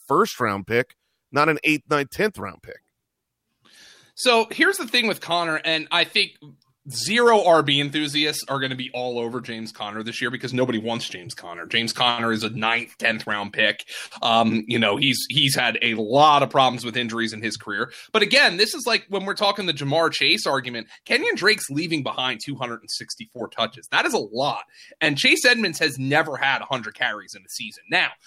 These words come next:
Speaker 2: do I think Chase Edmonds is going to top that number this year? I do. Um, just because I, I think they, they chose Edmonds over Drake. Um, they brought in Conner on the cheap.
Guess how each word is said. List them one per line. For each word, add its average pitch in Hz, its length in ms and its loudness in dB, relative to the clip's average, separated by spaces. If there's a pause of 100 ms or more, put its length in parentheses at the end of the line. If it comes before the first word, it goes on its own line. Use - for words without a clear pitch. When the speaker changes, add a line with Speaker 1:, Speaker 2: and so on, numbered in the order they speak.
(120)
Speaker 2:
do 165 100 0
I 156 80 6
think 196 220 0
Chase 185 240 2
Edmonds 175 320 0
is 143 80 -6
going 147 220 -2
to 135 60 -6
top 151 280 -2
that 139 140 -2
number 151 200 -2
this 143 220 -2
year? 202 240 0 (100)
I 110 80 -8
do. 107 340 -4 (280)
Um, 123 320 0 (100)
just 160 220 0
because 156 440 -2
I, 143 200 0
I 143 100 2
think 160 400 0
they, 147 240 -2
they 131 180 -2
chose 180 460 2
Edmonds 185 500 0
over 160 280 0
Drake. 160 480 0 (320)
Um, 131 300 0
they 139 120 0
brought 160 280 4
in 175 140 2
Conner 165 400 2
on 156 140 4
the 143 60 -2
cheap. 170 380 0